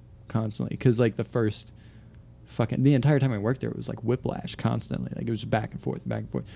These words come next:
So eventually I just stopped expecting. You know what I mean? So I stopped judging how I was feeling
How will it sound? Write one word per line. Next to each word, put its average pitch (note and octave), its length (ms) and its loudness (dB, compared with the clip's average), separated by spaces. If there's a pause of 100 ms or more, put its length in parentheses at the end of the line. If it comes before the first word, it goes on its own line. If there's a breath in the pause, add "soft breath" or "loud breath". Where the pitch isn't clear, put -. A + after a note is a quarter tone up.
(140 loud breath)
So B2+ 100 0
eventually A#2+ 440 0
I G#2 80 0
just G#2+ 200 -6
stopped - 480 -6 (140)
expecting. - 580 -6 (360)
You B2+ 100 4
know B2 40 4
what A2 80 2
I G#2 40 0
mean? A2 220 -4 (360 loud breath)
So A#2+ 160 4
I A2+ 100 6
stopped A2 380 0
judging G#2+ 640 2 (300)
how G#2 180 2
I G2+ 100 0
was D#3 180 2
feeling - 420 -4